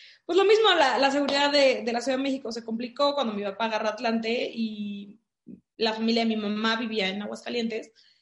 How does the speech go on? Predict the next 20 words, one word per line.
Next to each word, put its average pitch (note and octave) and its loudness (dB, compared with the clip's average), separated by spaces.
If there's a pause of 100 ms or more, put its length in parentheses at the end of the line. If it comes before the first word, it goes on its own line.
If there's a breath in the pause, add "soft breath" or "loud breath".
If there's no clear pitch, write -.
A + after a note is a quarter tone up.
(320 soft breath)
y G#3+ -6
entonces G#3+ -4
mi A#3 -2
mamá G#3 -2
dice, A3 -6
"Pues G#3+ -10
nos G#3 -6
vamos A3 -6
a G#3+ -10
Aguascalientes", A3+ -10 (380)
mi A#3+ 0
papá G#3 0
estando G#3 -4
en G3+ -6
Atlante. A3 -8 (520)
Entonces A#3+ -4
nos A#3+ 0
fuimos D#4 2
nosotros, A3+ -6 (960)
y, F#3+ -6